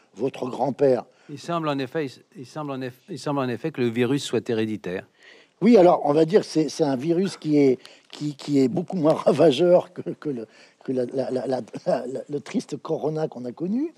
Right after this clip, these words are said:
Speaker 1: Euh, votre grand-père Jules, donc, je le rappelle, c'est important, il entre au gouvernement le seize novembre mille neuf cent dix-sept comme sous-secrétaire d'État à la guerre et à la présidence du Conseil. Euh, et en fait, il est, on peut dire, le,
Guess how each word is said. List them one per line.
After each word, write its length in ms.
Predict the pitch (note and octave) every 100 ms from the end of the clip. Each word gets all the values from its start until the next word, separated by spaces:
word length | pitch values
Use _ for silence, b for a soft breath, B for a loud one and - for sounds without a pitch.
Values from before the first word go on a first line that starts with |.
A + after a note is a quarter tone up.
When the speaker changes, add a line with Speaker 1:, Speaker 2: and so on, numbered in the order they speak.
| B B B B D#3
Speaker 1:
Euh, 260 | D#3 D3+ D3+
votre 320 | A3+ - C4
grand-père 540 | G#3 A#3 F#3 G#3+ F3
Jules, 460 | D3+ E3 G#3 F#3+ C3
donc, 220 | D3 C3
je 140 | A2+ C3
le 60 |
rappelle, 360 | B2 D3+ G3 F3
c'est 120 | -
important, 540 | B2+ - - F3 E3+ C3+ B B B B -
il 200 | C3+ F#3
entre 280 | G#3 -
au 40 | E3
gouvernement 800 | D3 D3 D3 D3+ D#3+ E3 D#3+ C3+
le 220 | C3 C3+
seize 340 | - - G3+ E3
novembre 360 | F3+ E3 F#3+
mille 140 | E3 D#3+
neuf 160 | D#3
cent 100 | D#3
dix-sept 460 | C#3+ D3 - E3+ -
comme 180 | C#3+ C3+
sous-secrétaire 720 | - B3+ G#3+ - E3+ E3 C#3+
d'État 360 | C#3 - D3
à 60 | C3+
la 140 | B2
guerre 380 | A#2 D3+ C#3+ A#2+ b b b b b b -
et 160 | B3
à 80 | A#3
la 120 | G3
présidence 520 | - F#3 D#3+ E3 F3
du 120 | C#3 C#3+
Conseil. 640 | C#3 C#3 - D3 C3 G2 b b b b _
Euh, 60 | B2+
et 140 | B2+
en 80 | B2
fait, 240 | B2 F#3 C#3
il 140 | B2+
est, 80 | C#3
on 100 | B2
peut 140 | B2
dire, 220 | B2+ D3+
le, 160 | G#2